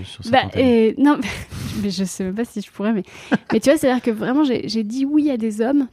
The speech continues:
Speaker 2: toute ma vie, en fait. Euh, j'ai dit oui et amen à des hommes toute ma vie. Et même ceux qui demandaient rien.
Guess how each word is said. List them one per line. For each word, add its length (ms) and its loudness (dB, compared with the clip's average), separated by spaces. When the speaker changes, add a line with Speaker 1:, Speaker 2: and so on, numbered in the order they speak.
Speaker 2:
toute 220 -6
ma 140 0
vie, 260 -2
en 80 -14
fait. 280 -18
Euh, 220 -2
j'ai 120 -6
dit 180 -2
oui 340 4
et 40 2
amen 220 2
à 60 -2
des 160 -4
hommes 140 0
toute 160 -8
ma 160 2
vie. 160 2
Et 80 4
même 160 6
ceux 160 -2
qui 140 -8
demandaient 320 4
rien. 260 2